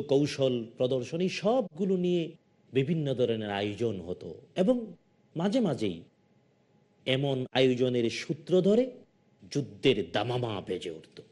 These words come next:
হ্যাঁ, ঠিক এমনি মুহাম্মাদুন সাল্লাল্লাহু আলাইহি ওয়াসাল্লামের বয়স যখন পনেরো, তার বয়স পনেরো বছর যখন, অর্থাৎ সিরিয়ার বাণিজ্য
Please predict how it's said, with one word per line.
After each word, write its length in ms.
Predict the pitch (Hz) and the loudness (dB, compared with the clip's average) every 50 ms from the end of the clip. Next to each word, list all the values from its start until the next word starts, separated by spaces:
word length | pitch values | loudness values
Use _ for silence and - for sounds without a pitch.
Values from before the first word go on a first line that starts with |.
| _ _ _ _ _ _ _ _ _ _ _ | _ _ _ _ _ _ _ _ _ _ _
হ্যাঁ, 200 | - 104 87 78 73 - _ _ _ _ _ _ _ _ _ _ _ _ _ _ _ - | -8 -8 -8 -8 -12 -18 _ _ _ _ _ _ _ _ _ _ _ _ _ _ _ -10
ঠিক 120 | 135 - - | -8 -4 -2
এমনি 280 | 113 123 135 127 117 107 98 - - _ _ _ _ _ _ _ - | -2 -2 -2 -4 -6 -8 -10 -14 -18 _ _ _ _ _ _ _ -10
মুহাম্মাদুন 480 | - 151 - 220 190 156 131 113 123 107 101 | -8 -6 -2 -2 -2 -2 -2 -2 -4 -6 -8
সাল্লাল্লাহু 580 | 104 - - 135 123 113 104 107 117 110 95 95 | -8 -6 -6 -4 -4 -4 -4 -4 -4 -4 -4 -6
আলাইহি 220 | 98 101 98 101 98 | -8 -8 -8 -8 -8
ওয়াসাল্লামের 400 | 101 95 - 98 95 95 92 85 | -8 -8 -8 -8 -8 -8 -4 -2
বয়স 260 | 95 101 104 101 98 - - | -2 0 0 0 -2 -4 -6
যখন 200 | 101 - - 98 95 - | -8 -8 -8 -10 -6 -2
পনেরো, 280 | - 160 160 180 185 208 208 _ _ _ _ _ _ _ _ _ _ _ _ _ _ _ _ _ _ _ - | 0 0 0 0 -4 -6 -8 _ _ _ _ _ _ _ _ _ _ _ _ _ _ _ _ _ _ _ -10
তার 160 | - 104 98 92 87 110 | -6 -4 -4 -2 0 2
বয়স 280 | 113 117 110 110 - - - - - - | 4 4 4 2 0 -6 -12 -14 -10 -6
পনেরো 300 | - 127 143 151 127 123 | -4 -2 0 2 2 2
বছর 300 | 104 107 104 - - 104 90 85 87 104 | 2 0 -2 -2 -2 -4 -4 -2 -2 -4
যখন, 260 | 92 - - 110 101 95 90 104 - _ _ _ _ _ _ _ _ _ _ _ _ _ _ _ _ _ _ - | -4 -2 -4 -6 -6 -8 -14 -16 -20 _ _ _ _ _ _ _ _ _ _ _ _ _ _ _ _ _ _ -6
অর্থাৎ 280 | 147 147 - 202 190 - - - - _ _ _ _ _ _ _ _ _ _ _ _ - | -4 0 0 -2 -2 -2 -8 -20 -20 _ _ _ _ _ _ _ _ _ _ _ _ -18
সিরিয়ার 460 | - - - 165 160 160 156 147 135 127 | -14 -8 -4 -2 2 4 4 4 2 2
বাণিজ্য 460 | 107 120 117 123 135 131 117 107 - | 0 -2 -2 -2 -4 -6 -8 -6 -2